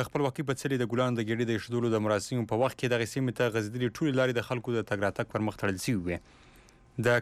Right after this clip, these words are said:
کابل د ګار-، ګارنیزون قومندان جنرال عبدالرحمن رحیمي تېره ورځ خبریالانو ته وویل چې د دغو مراسمو د امنیت د خوندیتوب لپاره یو ځانګړې کیته هم جوړه سوې وه. نن په ټول افغانستان کې عام-، عامه رخصتي وه.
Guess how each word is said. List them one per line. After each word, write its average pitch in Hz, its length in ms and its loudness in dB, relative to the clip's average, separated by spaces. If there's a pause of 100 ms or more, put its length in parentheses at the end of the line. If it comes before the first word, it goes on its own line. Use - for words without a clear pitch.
کابل 123 220 2
د 117 100 0
ګار-، 110 240 0 (520)
ګارنیزون 113 440 0 (540)
قومندان 147 480 4
جنرال 127 300 2
عبدالرحمن 117 440 0
رحیمي 117 300 -2
تېره 123 160 2
ورځ 113 180 -2
خبریالانو 110 400 0
ته 127 80 2
وویل 151 240 2
چې - 120 -6 (100)
د 117 100 0
دغو 131 220 0
مراسمو 123 420 0
د 120 140 4
امنیت 135 180 -2
د 113 140 0
خوندیتوب 147 420 0
لپاره 180 300 4
یو 156 100 -2
ځانګړې 135 400 0
کیته 120 220 0
هم 110 60 0 (100)
جوړه 95 180 0
سوې 117 220 0
وه. 90 100 -4 (480)
نن 156 160 2
په 151 80 -2
ټول 156 180 2
افغانستان 107 480 -2
کې - 80 -4 (140)
عام-، 117 180 2 (200)
عامه 120 200 2
رخصتي 107 380 -6
وه. - 100 -18